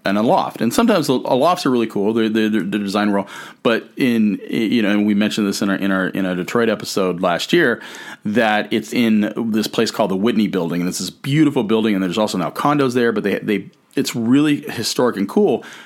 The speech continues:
You could actually sort of explore that building a-, alone too. So that's another fun thing that's outside of the cookie cutter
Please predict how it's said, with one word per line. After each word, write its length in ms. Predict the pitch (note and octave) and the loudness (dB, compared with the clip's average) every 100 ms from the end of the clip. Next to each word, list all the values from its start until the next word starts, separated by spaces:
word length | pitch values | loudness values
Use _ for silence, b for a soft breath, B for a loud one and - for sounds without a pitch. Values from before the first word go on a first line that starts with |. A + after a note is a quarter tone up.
| B | B
You 140 | A#2+ D3 | 2 4
could 100 | D#3+ | 4
actually 260 | C3 A#2 | 2 0
sort 260 | G2+ - A2+ | -2 0 0
of 180 | A2 - | 0 -2
explore 480 | G2+ - A2 G#2 F#2 | -4 -2 0 0 0
that 280 | G2 G2 F2 | 0 0 0
building 280 | G#2 F2+ | -2 0
a-, 80 | D#2+ - | -4 -2
alone 440 | F#2 G#2 G#2 F2 | -2 0 0 0
too. 200 | - G2 | 0 0
So 140 | - | 0
that's 380 | E2 G#2+ C#3+ D3 | -2 0 0 0
another 280 | G#2 F#2+ F2+ | 0 0 -2
fun 280 | - G2 F2 | -2 -2 -2
thing 280 | F#2+ F2+ F2 B B - | -2 -2 -4 B B -2
that's 280 | F#2 - - | -2 -2 -2
outside 440 | G#2 - A2 G2+ | -2 0 0 2
of 120 | F2+ D#2+ | 0 -4
the 120 | - | -6
cookie 320 | - B2 A2 | -2 0 0
cutter 480 | - G#2 F2 E2+ | 0 0 0 0